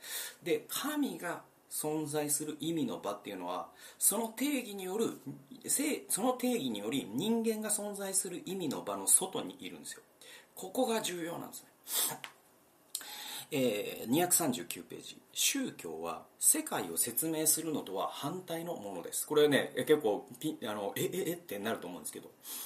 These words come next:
むしろ我々って宗教は世界を説明するものですって思ってるじゃないですか。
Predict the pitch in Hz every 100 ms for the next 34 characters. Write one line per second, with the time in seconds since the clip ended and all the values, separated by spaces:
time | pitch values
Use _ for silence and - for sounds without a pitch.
0 | - - - - 220 160 117 120 127 120
1 | 113 - 247 - 117 104 101 - 143 92
2 | - 135 165 170 165 160 - 156 147 135
3 | 131 127 87 - - - 85 98 - 85
4 | - 87 -